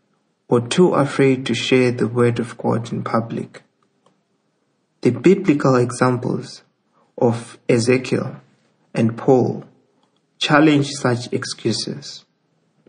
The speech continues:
Weakness can be overcome by a willing person. Shortcomings are no excuse for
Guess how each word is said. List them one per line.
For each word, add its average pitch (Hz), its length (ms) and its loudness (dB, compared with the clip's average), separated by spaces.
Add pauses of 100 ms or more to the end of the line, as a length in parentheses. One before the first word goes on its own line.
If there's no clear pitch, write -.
(880)
Weakness 190 540 4
can 127 220 0
be - 160 -2
overcome 127 640 0
by 117 320 0
a 110 100 -2
willing 120 400 0
person. - 500 -6 (1080)
Shortcomings - 1160 -2
are 117 140 2
no 135 220 4
excuse - 880 -4 (420)
for - 240 0